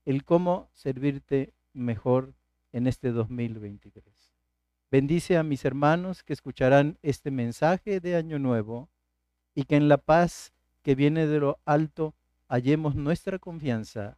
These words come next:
para hallar gracia también para el oportuno socorro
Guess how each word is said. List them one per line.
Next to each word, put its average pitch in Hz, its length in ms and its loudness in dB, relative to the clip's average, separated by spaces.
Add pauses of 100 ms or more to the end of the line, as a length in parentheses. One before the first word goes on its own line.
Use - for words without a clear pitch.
(440)
para 131 300 4 (100)
hallar 147 480 0
gracia 151 520 2
también 147 520 0
para 123 200 2
el 120 100 0
oportuno 127 500 -6
socorro 160 800 -2